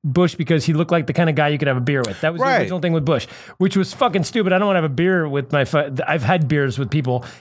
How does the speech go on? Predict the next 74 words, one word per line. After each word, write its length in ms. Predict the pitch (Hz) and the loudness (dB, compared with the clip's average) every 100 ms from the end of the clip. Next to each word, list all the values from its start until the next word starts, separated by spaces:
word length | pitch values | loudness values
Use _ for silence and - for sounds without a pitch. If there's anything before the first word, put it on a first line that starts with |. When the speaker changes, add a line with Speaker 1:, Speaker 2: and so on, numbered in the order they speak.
| _ - | _ -2
Speaker 1:
and 100 | 143 | 0
I 40 | |
don't 180 | 143 160 | 0 0
want 160 | 147 143 | 0 0
them 120 | 135 | -2
fucking 520 | - 170 143 151 - | 0 0 2 0 2
anywhere 320 | 190 185 175 | 2 2 2
near 200 | 165 170 | 2 2
the 80 | 143 | 0
country. 340 | 147 147 113 90 | 0 2 2 2
Speaker 2:
<laughs> 40 | |
Right. 320 | 90 90 87 | 0 0 0
Speaker 1:
Um, 260 | 180 170 143 - - - | 0 0 -2 -8 -14 -12
but, 440 | 139 208 - - _ _ - | -2 0 0 -4 _ _ -2
but 120 | 208 | 0
I 60 | |
think 160 | 214 339 | 0 0
what 80 | 247 | 0
happened 280 | 208 254 185 | 0 0 0
is 80 | |
you 60 | 151 | 2
had, 300 | 175 214 135 | 2 0 0
that's 180 | 185 196 | -2 -2
the 80 | 208 | 0
guy 140 | 208 | 0
you 160 | 202 180 | 2 0
wanted 140 | 190 | 2
to 40 | 202 | 0
have 60 | |
a 60 | 196 | 0
beer 220 | 170 139 | 0 2
with. 240 | 135 160 - - | 0 -2 -4 0
Oh, 180 | 233 | 0
cool. 260 | - 240 196 | 0 0 0
He's 120 | 156 | 2
like 160 | 156 175 | 0 2
us. 320 | 165 127 - | 0 0 0
You 80 | 160 | 0
can, 140 | 170 | 2
like 160 | 151 160 | 2 2
you, 140 | 180 | 2
like 200 | 180 156 | 2 2
you 80 | 170 | 0
say, 300 | 165 147 143 | 2 0 0
a-, 200 | 175 190 - | 0 0 0
oh, 160 | 240 | 0
anyone 320 | 247 302 240 165 | 2 0 0 0
can 80 | |
become 220 | 160 151 139 | 0 0 0
president, 340 | 131 107 - | -2 -4 -6
right? 140 | 131 151 | -4 0
That, 120 | 165 | 0
Speaker 2:
Right. 80 | - | 0
Speaker 1:
that's 240 | 160 - | -2 0
the 80 | 180 | 0
myth 320 | 214 - - - | 0 0 -6 -4
that 80 | 143 | 0
Speaker 2:
Yeah. 80 | |
Speaker 1:
anyone 200 | 165 180 | 2 2
can 100 | 160 170 | 0 0
become 160 | 180 | 0
president. 340 | 214 220 151 135 | 0 0 0 0
Now 100 | 160 | 0
it's 100 | 156 | 0
like, 100 | 208 | 0
oh 140 | 233 | 0
shit, 260 | - 226 135 | 0 -2 0
no, 140 | 135 | 0
really? 300 | 151 165 196 | 0 0 0
Speaker 2:
No, 220 | 131 156 139 | 0 0 2
n-, 180 | 147 151 | 0 0
literally 380 | 175 208 151 | 0 2 0
Speaker 1:
Yeah. 40 | 139 | 2
Speaker 2:
now. 180 | 165 | 2